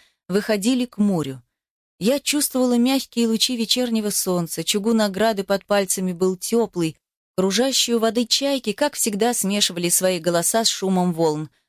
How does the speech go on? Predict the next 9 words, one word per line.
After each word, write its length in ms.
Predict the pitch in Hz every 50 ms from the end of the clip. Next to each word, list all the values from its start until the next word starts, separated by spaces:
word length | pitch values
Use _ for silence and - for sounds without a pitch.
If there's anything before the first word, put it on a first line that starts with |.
| _ _ -
Вдали 320 | 170 170 196 196 208 214
у 80 | 214 196
пристани 540 | - 214 226 254 247 - - 175 175 170 160
было 280 | 156 185 196 196 190
пришвартовано 840 | 185 - - 196 190 - 196 190 185 185 - 247 247 233 226 220 208
несколько 520 | 196 208 226 233 - - 220 - - 190
кораблей. 640 | - 208 208 208 202 185 185 175 160 147 139 139 - _ _ _ _ _ _ _
Ещё 460 | 175 196 214 - - - 285 311 302
один, 340 | 254 180 160 165 147 139